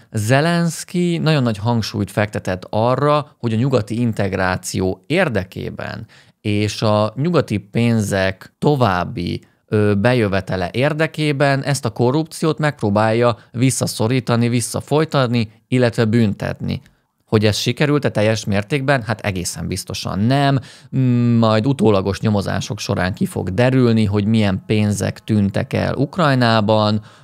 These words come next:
a nyugati támogatásokból, illetve ezekről már most is tudunk, ezekről történtek beszámolók.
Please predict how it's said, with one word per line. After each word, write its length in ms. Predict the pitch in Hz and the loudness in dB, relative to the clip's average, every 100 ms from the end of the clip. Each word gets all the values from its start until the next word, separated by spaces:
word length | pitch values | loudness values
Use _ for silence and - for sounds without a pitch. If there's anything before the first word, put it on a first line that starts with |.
| _ - | _ -2
a 160 | 98 101 | 2 4
nyugati 380 | 120 110 107 | 4 2 0
támogatásokból, 1040 | 90 117 165 151 143 131 117 107 110 110 104 | -2 -2 0 0 0 0 0 0 0 0 2
illetve 560 | 127 120 104 101 107 107 | 2 4 2 2 0 0
ezekről 500 | 107 101 - 107 101 | 0 -2 0 0 2
már 300 | 101 95 95 | 4 2 2
most 460 | 107 110 - - | 4 2 2 -4
is 220 | 98 - - | -8 -8 -6
tudunk, 600 | 104 104 139 202 240 - | -2 2 2 2 0 -4
ezekről 800 | - 101 98 - 101 98 95 - | -2 0 -2 -2 0 2 0 0
történtek 760 | 104 98 92 92 87 - - - | 0 0 0 -6 -6 -6 -8 -4
beszámolók. 800 | 175 - 143 127 117 110 107 | -4 0 0 2 4 4 2